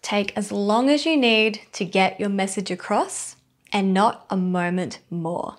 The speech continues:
It does take more time to say something and edit something succinctly,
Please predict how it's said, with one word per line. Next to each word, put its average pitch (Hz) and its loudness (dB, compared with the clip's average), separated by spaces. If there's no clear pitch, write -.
It 254 4
does 208 4
take - -4
more 180 -2
time 180 -4
to - -14
say 202 0
something 240 -2
and 196 -6
edit 262 2
something 220 -2
succinctly, 170 -6